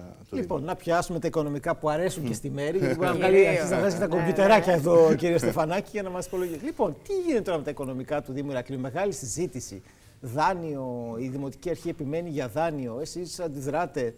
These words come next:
Speaker 2: Τι γίνεται τώρα;
Speaker 1: Κοιτάξτε, να σας εξηγήσω. Ε, μιλάμε για ένα έγγιμα περίπου είκοσι εφτά εκατομμυρίων ευρώ,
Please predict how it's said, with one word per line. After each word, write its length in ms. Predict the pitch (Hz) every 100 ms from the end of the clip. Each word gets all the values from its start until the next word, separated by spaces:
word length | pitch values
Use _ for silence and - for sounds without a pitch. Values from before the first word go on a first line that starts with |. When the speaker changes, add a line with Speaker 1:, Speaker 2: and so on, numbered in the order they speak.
| -
Speaker 2:
Τι 80 | 247
γίνεται 340 | 147 117 101 98
τώρα; 120 | 90 95 - -
Speaker 1:
Κοιτάξτε, 420 | - - 139 - 110
να 100 | 107
σας 100 | -
εξηγήσω. 600 | 107 120 113 101 - 92 - 120
Ε, 420 | 120 120 120 117
μιλάμε 360 | 120 135 143
για 180 | 135 123
ένα 180 | 127 131
έγγιμα 440 | 123 127 127 131
περίπου 360 | 123 117 123 123
είκοσι 260 | 117 107 98
εφτά 220 | - 120
εκατομμυρίων 640 | 123 113 98 101 107 101
ευρώ, 300 | 90 117